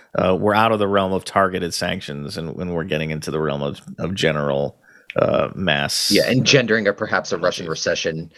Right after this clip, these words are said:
Speaker 2: which will absolutely affect the domestic position of Vladimir Putin, which will be very interesting to see in the coming weeks, which to me is not unrelated, like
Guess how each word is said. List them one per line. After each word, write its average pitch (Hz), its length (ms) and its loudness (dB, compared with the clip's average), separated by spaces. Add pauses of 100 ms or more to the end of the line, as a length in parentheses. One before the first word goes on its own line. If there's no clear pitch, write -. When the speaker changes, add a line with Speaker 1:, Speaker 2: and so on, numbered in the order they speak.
(140)
Speaker 2:
which 110 140 -2
will 98 140 4
absolutely 90 640 0
affect 80 560 0
the 78 320 -4
domestic 76 520 -2
position 76 360 -4
of 65 80 -4
Vladimir 76 380 0
Putin, 76 420 -2
which 82 160 -6
will - 80 -10
be 80 80 -4
very 80 300 2
interesting 73 400 -8
to - 100 -6
see 85 480 2 (460)
in 98 80 0
the 85 80 2
coming 78 340 0
weeks, 76 520 2
which - 260 0
to 110 80 4
me 107 180 8
is 85 160 0
not 85 220 2
unrelated, 82 600 0
like 80 240 -2